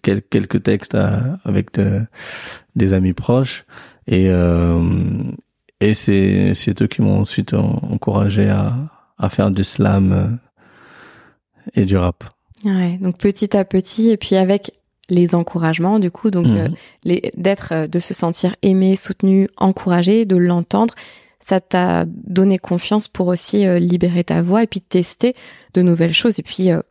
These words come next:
Speaker 2: quand bien même, euh, si ça marche pas, et je suis d'accord avec toi, l'Amérique du Nord pour ça est incroyable. Euh, globalement, je dirais les pays anglo-saxons, le Canada, bon, au Québec, ça parle français, mais l'Amérique du Nord, euh, je, je pense que y a pas meilleur territoire pour, euh,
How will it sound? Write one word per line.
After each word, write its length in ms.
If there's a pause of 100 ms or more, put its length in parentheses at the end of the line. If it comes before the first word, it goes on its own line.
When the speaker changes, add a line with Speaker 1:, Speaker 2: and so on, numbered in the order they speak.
Speaker 2:
quand 200
bien 220
même, 240
euh, 120
si 140
ça 160
marche 300
pas, 200 (220)
et 100
je 140
suis 160
d'accord 240
avec 120
toi, 120
l'Amérique 320
du 100
Nord 200
pour 140
ça 140
est 80
incroyable. 540 (560)
Euh, 220 (180)
globalement, 560
je 80
dirais 160
les 80
pays 220
anglo-saxons, 560
le 80
Canada, 400
bon, 100
au 160
Québec, 300
ça 160
parle 160
français, 380
mais 120 (440)
l'Amérique 420
du 100
Nord, 240
euh, 120 (120)
je, 160 (160)
je 160
pense 180
que 300 (160)
y 100
a 80
pas 360
meilleur 580
territoire 640 (420)
pour, 220
euh, 160